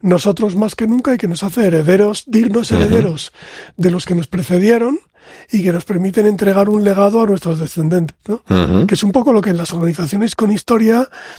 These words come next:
Speaker 1: eh, pugnan por, por, por lograr, ¿no? Yo qué sé, el anuncio este, mm, reciente de Jaguar,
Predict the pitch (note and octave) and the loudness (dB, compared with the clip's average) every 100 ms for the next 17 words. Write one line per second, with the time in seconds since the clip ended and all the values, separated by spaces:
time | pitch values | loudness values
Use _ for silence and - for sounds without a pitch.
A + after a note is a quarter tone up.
0 | - _ _ - G3+ E3+ D#3 G#3 G3+ A3 | -20 _ _ -2 2 2 0 0 2 2
1 | G#3+ F#3 F3 E3+ D#3+ D#3 D3 F3 - E3 | 0 -2 2 2 2 0 -2 -6 -4 -2
2 | D3+ D3 D3 C#3+ - - - F3+ E3 F3+ | 0 -2 -4 -8 -16 -18 -6 -2 0 2
3 | B3 D3 F#3 F#3 E3 - F#3+ D#3+ - - | 2 0 -6 -8 -10 -6 -2 -2 -4 -14
4 | - - G3+ F3 G#3 G3+ A3 G#3 A3 G3+ | -8 0 0 2 0 2 0 2 2 2
5 | G3+ G3+ - - - - D#4 G3 G3 F#3+ | 2 0 -4 -16 -20 -6 -2 0 0 -2
6 | A3 F#3+ F3+ A3 G#3 G#3+ G3+ G3 G#3+ A3 | -4 -6 -2 0 0 0 2 2 2 0
7 | A#3 | -2